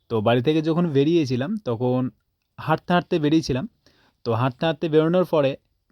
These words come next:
আহ, টোটো পেয়েছিলাম, টোটোতে চলে এসেছি শেরপুর, ঠিক আছে? তো শেরপুর এসেছি পেঁয়াজের বিচন কিনতে। তো এখানে দেখতে পাচ্ছ পেঁয়াজের চারাগুলো আছে চারিদিকে,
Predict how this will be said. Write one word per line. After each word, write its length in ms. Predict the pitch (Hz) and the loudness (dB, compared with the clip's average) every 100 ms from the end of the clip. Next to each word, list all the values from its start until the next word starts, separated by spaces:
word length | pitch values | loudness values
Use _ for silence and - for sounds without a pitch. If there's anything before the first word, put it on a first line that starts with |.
| _ _ _ _ - | _ _ _ _ -6
আহ, 420 | 123 113 113 117 110 - | -4 -2 -2 -2 -6 -4
টোটো 220 | 143 127 175 | -2 0 2
পেয়েছিলাম, 420 | 165 131 143 208 | 2 0 -2 -4
টোটোতে 360 | 151 117 131 143 | -4 -4 -4 -4
চলে 220 | 131 110 | -4 -4
এসেছি 280 | 110 - 131 | -4 -8 -8
শেরপুর, 400 | - 123 104 110 110 | -2 -2 -2 -8 -8
ঠিক 160 | 175 214 | -8 -8
আছে? 200 | 123 113 120 _ - - _ - | -10 -12 -18 _ -20 -20 _ -4
তো 60 | 113 110 | 0 0
শেরপুর 400 | - 139 131 180 | 0 0 2 4
এসেছি 380 | 185 - - 208 220 - _ _ | 2 0 -4 -4 -4 -8 _ _
পেঁয়াজের 420 | 143 135 143 185 196 | -2 0 0 0 0
বিচন 340 | 156 147 147 120 | -2 -2 0 0
কিনতে। 280 | 110 104 110 | -2 -4 -6
তো 80 | 123 | -4
এখানে 180 | 120 139 | -4 -2
দেখতে 240 | 127 151 | -2 -2
পাচ্ছ 280 | 139 131 - 185 - _ _ _ _ _ _ _ _ - | 0 0 -2 -12 -12 _ _ _ _ _ _ _ _ -4
পেঁয়াজের 340 | 127 120 131 | 0 2 0
চারাগুলো 440 | 123 120 123 123 127 | 0 0 0 0 0
আছে 220 | 123 147 208 _ - | -2 -6 -10 _ -4
চারিদিকে, 440 | 123 120 120 | 0 0 -2